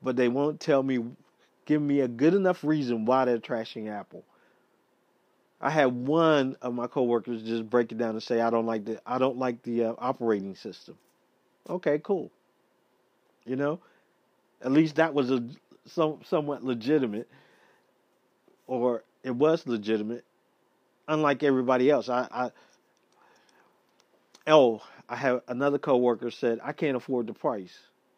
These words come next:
but he has this Android phone, which I broke it down to him because he went down to the, to the Boost store that was right down the sidewalk from our, our store.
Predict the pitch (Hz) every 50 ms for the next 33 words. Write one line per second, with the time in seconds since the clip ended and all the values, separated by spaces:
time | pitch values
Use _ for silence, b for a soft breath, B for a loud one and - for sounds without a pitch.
0 | _ _ _ _ _ _ _ _ - 185 185 170 - - - 139 151 143 147 143
1 | 139 139 - 139 135 120 - - - 165 190 233 233 196 165 147 131 123 117 -
2 | - 117 104 98 92 92 95 120 _ _ _ _ _ _ _ _ _ _ _ _
3 | _ _ _ _ _ _ _ _ _ _ _ _ _ _ _ _ _ _ _ _
4 | _ _ _ _ _ _ _ _ _ _ _ _ _ _ _ b b b b b
5 | b b - 123 143 143 135 - - - _ _ _ _ _ _ _ _ _ _
6 | _ _ 139 131 117 151 196 214 - 185 147 165 202 208 190 165 156 - - 123
7 | 104 95 92 - b b b b b b - 113 - - 135 120 120 113 - -
8 | 139 123 147 185 180 160 175 165 165 165 - - 135 123 120 120 - - - _
9 | _ - - 127 113 107 104 127 147 180 175 - - _ 160 160 156 156 156 147
10 | 135 123 110 117 113 110 113 127 139 135 117 135 135 143 139 135 127 127 113 -
11 | - 143 131 139 147 143 147 151 151 151 _ - 135 123 123 113 117 - - _
12 | - - 113 110 - - - 143 143 151 160